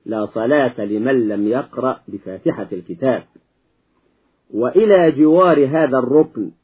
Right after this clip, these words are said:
تسن القراءة لما تيسر من القرآن بعد الفاتحة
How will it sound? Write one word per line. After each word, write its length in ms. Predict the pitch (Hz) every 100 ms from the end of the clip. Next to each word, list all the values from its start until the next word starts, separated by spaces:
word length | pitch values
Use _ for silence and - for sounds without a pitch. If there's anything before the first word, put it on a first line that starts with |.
| _ -
تسن 460 | 104 160 165 139
القراءة 720 | 120 110 - 117 117 123 156 -
لما 400 | 95 95 104 104
تيسر 680 | 104 113 117 113 - 151 113
من 180 | 98 95
القرآن 840 | 98 104 107 113 - 139 131 117
بعد 460 | 104 139 156 131 131
الفاتحة 840 | 131 123 127 127 151 143 143